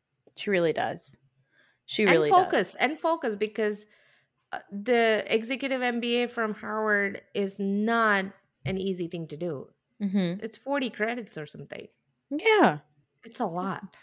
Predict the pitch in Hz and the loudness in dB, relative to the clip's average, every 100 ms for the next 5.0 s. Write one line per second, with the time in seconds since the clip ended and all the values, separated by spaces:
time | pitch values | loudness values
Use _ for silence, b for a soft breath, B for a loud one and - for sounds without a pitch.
0 | b 196 180 - 330 294 330 320 269 277 | b -8 -6 -2 0 4 4 6 6 6
1 | 254 247 233 202 208 285 175 160 - 160 | 6 4 4 8 8 6 2 -2 0 0
2 | 170 170 175 185 - 185 190 185 190 240 | 2 0 0 -2 -2 -2 -4 2 2 4
3 | 160 156 170 170 180 175 - 269 262 269 | 2 0 -2 -2 -4 -2 -2 4 10 12
4 | 349 466 190 165 196 - - - - | 12 10 8 6 4 2 -6 -10 -14